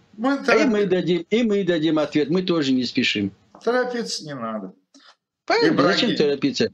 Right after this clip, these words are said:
Speaker 1: Мгм.
Speaker 2: Юра, э, ещё раз, э, хочу тебя, э, отблагодарить. Спасибо тебе большое за то, что ты делаешь для нашего народа. Будут лучшие времена, светлые времена для нашего народа.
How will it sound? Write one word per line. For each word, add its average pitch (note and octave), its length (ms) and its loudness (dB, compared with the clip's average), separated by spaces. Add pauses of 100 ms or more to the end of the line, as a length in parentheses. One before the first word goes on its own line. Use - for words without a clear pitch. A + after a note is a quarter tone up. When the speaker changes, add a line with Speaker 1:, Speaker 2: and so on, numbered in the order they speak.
Speaker 1:
Мгм. - 320 -16 (800)
Speaker 2:
Юра, F3+ 420 0
э, C3 340 0 (140)
ещё G3 300 2
раз, F3 380 -2
э, A#2+ 320 0
хочу C#3 340 0
тебя, B2+ 420 0 (320)
э, - 40 -6 (960)
отблагодарить. C3+ 760 0
Спасибо C#3+ 480 0
тебе A#2 180 0
большое A2+ 360 0
за B2 140 0
то, D3+ 200 2
что - 240 -2
ты B2 140 2
делаешь A#2+ 400 0
для A#2+ 180 0
нашего A#2 320 0
народа. A2+ 480 0 (1120)
Будут F3 380 0
лучшие F#3 320 0
времена, D3+ 560 0
светлые D#3+ 560 0
времена B2+ 460 2
для B2 200 2
нашего A#2+ 320 0
народа. A#2 560 0